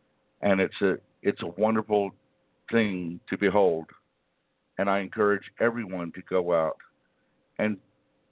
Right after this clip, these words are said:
be with a tree, be with the trees, S-, sit up against it. Take your,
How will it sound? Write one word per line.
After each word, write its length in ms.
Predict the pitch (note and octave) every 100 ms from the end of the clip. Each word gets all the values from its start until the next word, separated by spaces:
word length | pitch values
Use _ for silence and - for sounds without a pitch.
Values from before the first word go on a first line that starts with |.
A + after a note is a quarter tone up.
| _ -
be 120 | B2+
with 180 | C#3 C#3+
a 40 | C#3
tree, 440 | - A2+ E2+ D2 _ _ _ -
be 160 | C3+ C#3
with 240 | C3 C#3+ -
the 200 | B2 D3 -
trees, 360 | G2+ F2 - - - _ _ _ _ _ _ _ - _ -
S-, 60 | - _ _ - -
sit 160 | D3+
up 160 | E3 D#3+
against 500 | E3 - D3+ D3 -
it. 160 | - - _ _ _ _ _ _ _ _ _ _ _ _ _ _ _ -
Take 200 | D#3 C#3+
your, 200 | C#3+ A2